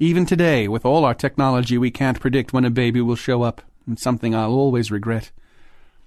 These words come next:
Manny put the picture back on the shelf.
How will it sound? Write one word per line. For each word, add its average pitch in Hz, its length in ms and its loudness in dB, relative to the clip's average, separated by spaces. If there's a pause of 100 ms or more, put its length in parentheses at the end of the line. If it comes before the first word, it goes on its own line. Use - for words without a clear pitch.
(380)
Manny 147 300 4
put - 220 -2
the 123 80 -2
picture 139 320 0
back 127 200 0
on 123 120 2
the 117 80 0
shelf. 110 440 -2